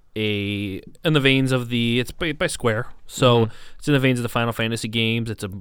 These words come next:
Speaker 1: four disc game. It's got story. It's got compelling characters, unique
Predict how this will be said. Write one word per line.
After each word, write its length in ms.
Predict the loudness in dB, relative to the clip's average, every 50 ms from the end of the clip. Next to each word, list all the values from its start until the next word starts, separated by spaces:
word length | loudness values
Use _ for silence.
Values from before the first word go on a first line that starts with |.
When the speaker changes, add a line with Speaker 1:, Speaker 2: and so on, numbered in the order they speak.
| -14 -16
Speaker 1:
four 380 | -16 -10 -8 -2 0 0 2
disc 380 | 2 2 0 0 0 -2 -6 -4
game. 500 | -2 -2 -2 0 -2 -2 -4 -4 -4 -6 -8 -12 -20 _ -20 -20 -20 _ _ _ _ _ -8
It's 300 | -4 -2 -2 -2 -4 -6
got 360 | -6 -6 -4 -4 -4 -8 -8 -8
story. 600 | -8 -4 0 2 4 4 6 6 4 4 2 0 -2 -4
It's 200 | -6 -6 -6 -8
got 540 | -4 -2 -2 0 0 -2 -4 -6 -8 -12 -14
compelling 640 | -12 -4 -4 -4 -2 0 0 2 2 2 2 0 0
characters, 640 | -2 -2 0 0 0 -2 0 0 -2 -2 -2 -2
unique 720 | -2 -2 0 0 0 0 2 4 4 4 4 2 -2 -8